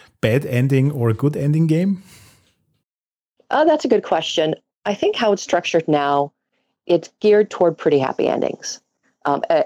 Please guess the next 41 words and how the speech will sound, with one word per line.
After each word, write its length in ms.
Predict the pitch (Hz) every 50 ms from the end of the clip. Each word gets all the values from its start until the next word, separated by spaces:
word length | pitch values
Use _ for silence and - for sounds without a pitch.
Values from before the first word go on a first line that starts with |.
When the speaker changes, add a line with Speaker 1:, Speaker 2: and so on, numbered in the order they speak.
| - -
Speaker 2:
you 120 | 160 160
know, 160 | 143 131 135
or 140 | 147 147 143
pretty 260 | - - - 190 170
positive 440 | 160 - - 139 139 127 131 135 - -
outcomes. 640 | - - - - - - - - - - - - _ _ - - - - - _ _
And 120 | - 214 240
I'm 140 | 254 240 233
okay 220 | 214 - - 139
with 160 | 139 - - - -
that. 140 | - - - _ _ _ _ _ _ _ _ _ _ _ _
But 180 | - 175 165 170
sometimes 520 | - 208 214 214 - 196 185 190 190 170
I, 200 | - - - - - _
I 80 | - 160
hear 180 | 156 - 180 175
this 300 | 170 175 - - - - - _ _ _ -
often 320 | 160 165 165 - - 170
enough 220 | 165 165 156 160 -
too. 180 | - 180 165
It's 100 | 160 156
like, 120 | 185 170 -
"Oh, 140 | 277 320 311
you 100 | 269 254
know, 80 | 247
we 120 | 240 240 233
played 260 | - - 214 208 196
it 100 | 196 -
for 80 | - 180
the 120 | 175 185
third 220 | 185 - 185 180
or 60 | 180 175
fourth 260 | - - 165 165 -
time 320 | - - 170 160 156 156 156 - - - - - -
and 100 | 160 180
it 100 | 254 285
went 220 | 240 190 175 165
really, 260 | 180 220 262 220 180 156
really 320 | - 202 247 226 170 147 -
bad 440 | - 233 277 311 285 247 185 147 - - - _ _ -
and 300 | - 170 165 160 160